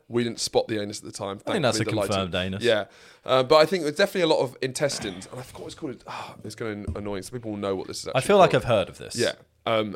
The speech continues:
Speaker 1: and it's a rural French dish, uh, delicacy.
Speaker 2: Yeah.
Speaker 1: Um, and it was genuinely, all the food was dreadful there, but that was the worst thing I've ever eaten.
Speaker 2: Yeah.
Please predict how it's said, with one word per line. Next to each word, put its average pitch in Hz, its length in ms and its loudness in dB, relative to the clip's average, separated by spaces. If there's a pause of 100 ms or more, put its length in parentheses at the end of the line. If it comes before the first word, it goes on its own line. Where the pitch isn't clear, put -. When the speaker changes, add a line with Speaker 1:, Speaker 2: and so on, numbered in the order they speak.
Speaker 1:
and 117 180 0
it's 110 140 -2
a 123 80 -2
rural 143 460 8
French - 480 0
dish, - 500 -2 (520)
uh, 101 220 0 (100)
delicacy. 113 920 2
Speaker 2:
Yeah. 82 260 -4 (180)
Speaker 1:
Um, 104 260 -2
and 117 120 -4
it 110 80 -2
was 120 160 -2
genuinely, 143 540 4
all 185 180 8
the 139 80 2
food 110 220 0
was - 120 -8
dreadful 98 640 -8
there, 92 340 -6
but 101 160 -4
that 127 220 4
was 104 340 -4
the 110 80 0
worst 107 380 4
thing 101 120 -10
I've 92 120 -6
ever 95 240 -8
eaten. - 400 -14
Speaker 2:
Yeah. 82 240 -4